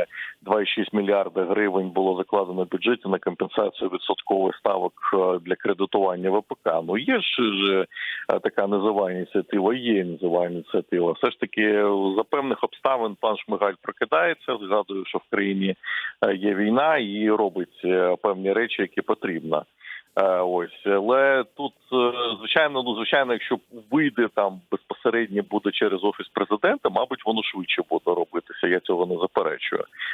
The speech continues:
У нас завжди було, це історія нашої країни за останні тридцять років, що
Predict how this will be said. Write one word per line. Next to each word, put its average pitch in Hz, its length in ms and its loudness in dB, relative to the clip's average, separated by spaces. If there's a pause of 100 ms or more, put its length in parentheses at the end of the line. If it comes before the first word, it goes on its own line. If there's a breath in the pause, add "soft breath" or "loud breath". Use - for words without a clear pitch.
(120 loud breath)
У 107 60 2
нас 113 200 0
завжди 95 320 0
було, 120 400 2
це 101 100 0
історія 101 520 0
нашої 92 400 -2
країни 104 360 0 (100)
за 85 60 0
останні 90 360 -2
тридцять - 360 -4
років, 123 280 -2
що 90 400 0